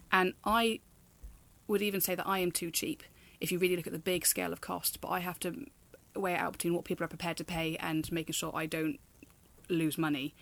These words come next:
We don't, our pigs don't take, technically make us any money. They c-, can cover their costs, and that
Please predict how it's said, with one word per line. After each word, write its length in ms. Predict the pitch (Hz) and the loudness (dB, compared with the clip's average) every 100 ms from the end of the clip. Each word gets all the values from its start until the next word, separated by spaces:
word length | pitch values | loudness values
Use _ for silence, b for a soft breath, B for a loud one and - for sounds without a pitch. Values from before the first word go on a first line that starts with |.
| B B B B B B - - - | B B B B B B -20 -20 -2
We 120 | 214 | 2
don't, 340 | 190 202 196 - | 6 4 2 2
our 140 | 190 | 2
pigs 260 | - 214 - | 4 2 2
don't 260 | 190 185 | 0 0
take, 300 | - 185 - | -2 -4 -4
technically 360 | - 185 - 170 | -4 -4 -2 0
make 260 | 170 170 | 0 0
us 80 | 180 | -2
any 160 | 180 180 | 0 2
money. 300 | 185 190 214 | 2 0 0
They 160 | 175 | 0
c-, 180 | 170 - | 0 -4
can 160 | - 185 | -6 -2
cover 220 | 196 190 | 2 2
their 140 | 170 165 | 0 0
costs, 560 | 170 233 - - - - | 0 0 0 2 0 0
and 160 | 175 | 2
that 140 | 175 | 4